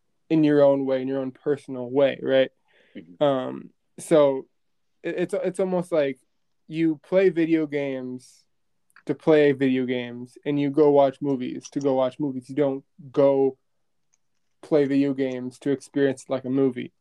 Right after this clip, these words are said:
Speaker 1: right?
Speaker 2: Mm-hmm.
Speaker 1: You know, you do it to experience that kind of feeling, right?
Speaker 2: Mm-hmm.
Speaker 1: And when you go to watch a movie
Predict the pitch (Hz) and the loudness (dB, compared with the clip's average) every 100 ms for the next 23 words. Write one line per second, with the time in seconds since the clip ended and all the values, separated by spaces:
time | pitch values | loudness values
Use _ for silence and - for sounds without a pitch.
0 | _ - 143 131 107 95 - _ _ - | _ -2 2 2 0 -8 -18 _ _ -6
1 | 156 147 147 147 131 180 180 160 - _ | 0 2 4 2 4 4 6 2 0 _
2 | _ _ _ _ _ - 156 143 139 - | _ _ _ _ _ -2 0 0 -2 -8
3 | - 151 143 135 127 - - 131 127 - | 0 0 0 -4 -8 -10 -6 -4 -6 -12
4 | 135 127 127 - 185 180 135 131 135 139 | -12 -12 -14 -6 -2 0 -2 -2 2 4
5 | 131 _ _ _ _ _ - 156 151 147 | 2 _ _ _ _ _ -4 0 2 2
6 | 147 156 147 165 180 165 156 143 151 160 | 2 0 4 4 6 4 2 -4 -2 -2
7 | 170 196 214 | -2 -6 -8